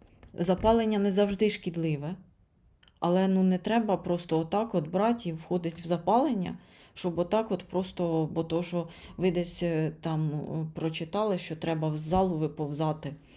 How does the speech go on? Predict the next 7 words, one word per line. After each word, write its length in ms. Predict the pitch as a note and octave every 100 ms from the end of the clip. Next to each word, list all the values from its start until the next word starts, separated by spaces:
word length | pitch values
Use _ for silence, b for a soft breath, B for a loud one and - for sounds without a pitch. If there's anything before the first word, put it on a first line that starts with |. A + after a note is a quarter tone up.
| B B B B -
уже 460 | D3+ D3+ D#3 C#3 - -
там 200 | A#2+ A#2+ - D3+
рачки 420 | A#2+ - - -
просто 440 | - D3 - D3+
і 120 | D3+
ригати 540 | D3+ C#3 C3+ A#2+ - -
там. 160 | D#3+